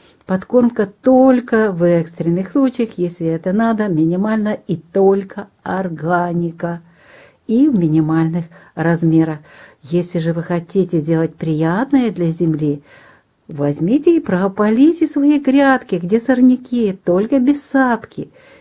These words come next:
Берегите сегодня землю. Сегодня её день, особый день, день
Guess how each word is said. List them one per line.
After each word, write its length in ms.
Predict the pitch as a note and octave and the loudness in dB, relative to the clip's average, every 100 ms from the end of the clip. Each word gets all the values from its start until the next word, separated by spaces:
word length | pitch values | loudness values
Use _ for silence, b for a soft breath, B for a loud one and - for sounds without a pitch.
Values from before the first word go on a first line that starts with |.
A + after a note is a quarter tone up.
| - | -6
Берегите 680 | F3+ G#3+ A3 A#3+ A#3+ A#3 G3 | -2 -2 -2 -2 0 -2 -6
сегодня 720 | - G3 F#3 F3 D#3+ D#3+ D#3 B B | -2 -2 0 0 0 -2 -4 B B
землю. 640 | D#3+ D#3 G3+ G3 E3+ D3+ D#3 | -10 0 4 4 4 0 -6
Сегодня 680 | - - G3 A#3+ D4 G#3+ F3+ | -8 -4 0 2 2 4 0
её 440 | E3+ G3+ F#3+ B3+ | 0 -2 0 0
день, 440 | F3+ A3+ A3 D#3+ - | 0 2 2 2 -4
особый 760 | D3+ E3 - C4+ D4 C#4+ A#3+ G#3+ | -8 -8 -4 0 2 2 2 0
день, 380 | F3 F3 D3+ B B B B | 0 -2 -4 B B B B
день 560 | D#3+ D3+ G#3 B3+ B3+ | -14 -2 2 4 2